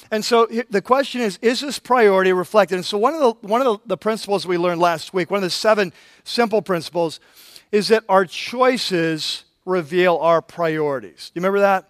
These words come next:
That it's not our intentions that reveal our priorities, it's our choices. That re-, we, we like to fool ourselves. We're easily self-deceived, but it's our choices that determine. And remember we said there's two primary places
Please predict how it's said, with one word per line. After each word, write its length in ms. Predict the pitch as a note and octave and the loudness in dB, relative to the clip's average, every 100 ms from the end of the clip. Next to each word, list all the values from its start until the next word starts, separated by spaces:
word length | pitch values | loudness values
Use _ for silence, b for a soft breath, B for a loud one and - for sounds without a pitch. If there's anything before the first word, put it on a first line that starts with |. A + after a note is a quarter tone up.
| _ _ _ _ _ _ _ - b b b b b | _ _ _ _ _ _ _ -20 b b b b b
That 180 | G#3+ B3 | 0 2
it's 160 | - | -2
not 260 | G3 A3+ B3+ | 4 4 6
our 180 | A3 A3 | 6 4
intentions 1080 | F#3+ F3+ - G3+ A#3 - B3+ C4 C4+ - - _ _ _ _ | 2 -4 -4 -2 -2 -2 -2 -2 -6 -12 -16 _ _ _ _
that 120 | G3+ | -4
reveal 280 | G3+ F#3+ G3+ | 0 2 4
our 140 | G3+ G3 | 4 2
priorities, 680 | - F#3+ F#3 F3+ F#3 F#3 - | 0 0 0 0 0 -4 -8
it's 140 | F3+ | -8
our 160 | F3+ D#3+ | -6 -8
choices. 960 | - - - F#3 F3 - C3+ - - _ | -10 -12 -6 -4 -4 -6 -10 -12 -20 _
That 100 | - | -10
re-, 120 | D#3+ E3 | -8 -2
we, 160 | F#3+ A3 | -4 0
we 80 | |
like 140 | G#3+ G#3 | 0 0
to 60 | D#3+ | -4
fool 320 | - G3 G3+ | -8 -4 -2
ourselves. 680 | G#3 - G#3+ G#3+ G3+ - - _ _ _ _ | -2 -2 0 0 -2 -10 -18 _ _ _ _
We're 140 | E3+ E3+ | -12 -8
easily 560 | G3 G#3 F3+ G3+ G3 F#3+ | -4 -4 0 2 2 0
self-deceived, 1000 | - G3 F#3+ F#3 - G3 F#3+ F#3+ F#3+ - _ _ _ _ _ | 0 2 2 -4 -8 -6 -4 -4 -8 -16 _ _ _ _ _
but 120 | F#3+ | -2
it's 140 | F3+ G3 | -2 -4
our 140 | F3+ | -6
choices 880 | - - A3+ A#3 B3 - F3+ D#3+ D3+ | -6 -10 0 2 2 -2 -4 -4 -4
that 120 | F3+ | -8
determine. 440 | E3 - F#3 E3 | -8 -6 -6 -6
And 80 | E3+ | -4
remember 220 | G3 A3+ | -2 0
we 120 | C4 A3+ | -2 -2
said 160 | A3+ | -2
there's 240 | G3 F#3 - | -2 -2 -6
two 320 | - B3+ A#3 | -6 -4 -6
primary 680 | - G#3+ G#3+ C4 B3+ A#3+ | -6 2 4 4 2 0
places 760 | A3+ - A3 A3 - E3+ D#3 - | -2 -2 -2 -2 -4 -6 -8 -14